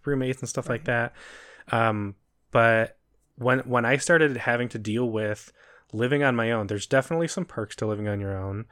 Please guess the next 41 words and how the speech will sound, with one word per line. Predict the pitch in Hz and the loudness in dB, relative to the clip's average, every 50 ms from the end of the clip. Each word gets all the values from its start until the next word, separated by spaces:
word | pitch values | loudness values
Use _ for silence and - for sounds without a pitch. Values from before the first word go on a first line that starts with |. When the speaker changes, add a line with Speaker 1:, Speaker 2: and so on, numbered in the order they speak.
| - - - - | -20 -20 -14 -12
Speaker 2:
Oh, | 226 | -10
yeah. | 226 160 165 185 _ _ _ - | -10 -10 -10 -12 _ _ _ -6
Speaker 1:
But | 135 131 - | -6 -6 -4
there's | 135 131 120 | -6 -6 -4
also, | 139 135 143 143 - 156 131 120 117 - - - | -4 -4 -4 -2 0 0 0 0 -2 -4 -8 -8
a, | - | -6
I | 117 | -4
mean, | 120 117 113 _ - | -4 -4 -6 _ -6
all | - 127 120 127 131 135 135 139 | -4 -2 -2 -2 -2 -2 -2 -2
of | 135 127 | -2 0
the | 131 127 | 0 0
responsibility | 123 117 - - 120 113 113 107 - 113 104 117 117 117 107 104 101 101 101 107 - - - | 0 0 0 0 0 0 0 0 -4 -4 -2 0 0 0 0 -2 -2 -4 -4 -6 -8 -8 -6
of | 117 104 98 | -6 -6 -2
day-to-day | - 104 110 117 113 110 120 | -2 -2 0 0 -2 -2 -2
Speaker 2:
Mm-hmm. | 117 107 | 0 0
Speaker 1:
life | 107 110 107 - - | 0 0 -2 -2 -6
is | 104 - - | -14 -12 -6
yours. | 107 110 110 110 104 95 92 95 95 95 98 - - - - - - - - - - - _ _ | -4 -4 -2 -2 -2 -4 -4 -6 -8 -8 -10 -10 -12 -14 -18 -20 -20 -20 -20 -20 -20 -20 _ _
And | - 120 113 113 113 110 107 107 104 104 104 98 - _ _ _ _ _ _ _ _ _ _ _ _ _ _ _ | -2 0 2 2 2 2 2 2 0 -2 -6 -6 -8 _ _ _ _ _ _ _ _ _ _ _ _ _ _ _
you're | - 139 123 120 123 120 | -10 -6 -4 -2 0 2
also | 120 131 135 - - 147 | 2 2 2 2 2 0
just | 131 117 123 127 - - - 127 | 0 2 -2 -4 -4 -4 -8 -6
not, | 120 113 113 110 110 113 110 113 - - | -2 0 0 0 2 0 0 -2 -4 -2
like, | 123 113 113 - | -2 -2 -2 0
unless | 120 110 117 120 - - | -2 -2 -2 -2 -2 0
you're, | 135 120 113 110 113 117 - | 0 0 0 0 -2 -2 -2
like, | 117 110 107 - | -4 -4 -2 -4
when | 117 110 | -6 -4
I | 110 | -2
was | 113 110 107 | -2 -2 -2
in | 104 | -4
coursework, | 101 - - 220 214 - - 123 113 - | -6 -6 -6 -6 -4 -2 -2 -4 -2 -4
it | 107 - | -6 -10
was | 110 - | -8 -8
fine. | - 113 107 98 95 | -6 -6 -6 -6 -8
But | 95 92 | -8 -6
then | - 107 104 | -4 -4 -4
when | 104 101 | -4 -6
I | 98 | -8
finished | - - 160 185 165 - - | -4 -2 -2 -2 -2 -4 -2
coursework, | - 113 110 - - 117 110 107 104 | -2 -4 -4 -2 -4 -4 -4 -4 -4